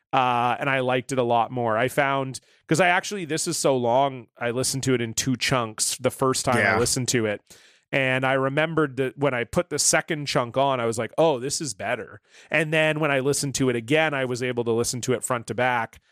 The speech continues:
Speaker 1: And I was like, "Oh, no, I still, it definitely gets better in the second half," which also I do think can contribute to,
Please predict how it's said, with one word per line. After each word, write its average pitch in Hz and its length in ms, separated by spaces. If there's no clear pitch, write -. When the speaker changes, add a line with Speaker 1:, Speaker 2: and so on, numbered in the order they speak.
Speaker 1:
And 135 160
I 123 80
was 120 140
like, 113 240
"Oh, 175 180
no, 156 100
I 151 120
still, 139 440
it 147 160
definitely 135 520
gets 113 200
better 117 320
in 104 100
the 104 60
second 98 340
half," 101 280
which 233 440
also 214 380
I 175 100
do 180 240
think 165 260
can 196 300
contribute 160 640
to, 135 420